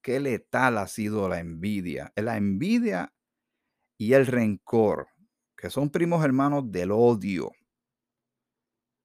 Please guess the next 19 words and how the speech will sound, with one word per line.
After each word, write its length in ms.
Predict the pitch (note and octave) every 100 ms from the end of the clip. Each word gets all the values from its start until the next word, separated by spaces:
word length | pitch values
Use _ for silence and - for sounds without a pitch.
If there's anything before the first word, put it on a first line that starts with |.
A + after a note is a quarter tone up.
| _ -
eh, 540 | F#2 F2 D#2+ - - _ _ _ _ _ _ _ _ _ _
y 200 | - -
del 180 | A2 G#2
egoísmo, 720 | G2+ G2+ B2+ D#3+ B2+ G2+ F#2
que 160 | E2
todo 280 | D#2 A2+ C#3
eso 160 | D3 D3
se 160 | -
va 80 | A#2+
alimentando 680 | B2+ C3 B2 A#2 B2 B2+ A#2
unos 360 | - B2+ C3+ B2+
de 140 | G#2+
otros, 400 | G2 B2 A#2 -
como 220 | - - G2+
una 180 | C3
pequeña 420 | - A#2 B2+ B2+ A#2
familita. 840 | - A2 G2+ G2 C3+ - D2+ - _ _ _ _ _ _ _ _ _ _ _ _ _ _
¿Cuánto 720 | C3 C#3 F3 G3+ - D#3 B2+
daño 640 | A#2 D3 D3 G#2 F2 -